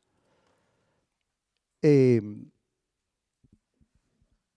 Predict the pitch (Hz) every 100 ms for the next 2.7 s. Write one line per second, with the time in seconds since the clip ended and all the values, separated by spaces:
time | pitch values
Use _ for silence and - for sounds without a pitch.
0 | _ _ _ - - 143 160 160 160 156
1 | 156 139 131 135 123 120 117 120 170 -
2 | 120 - 196 208 - 147 139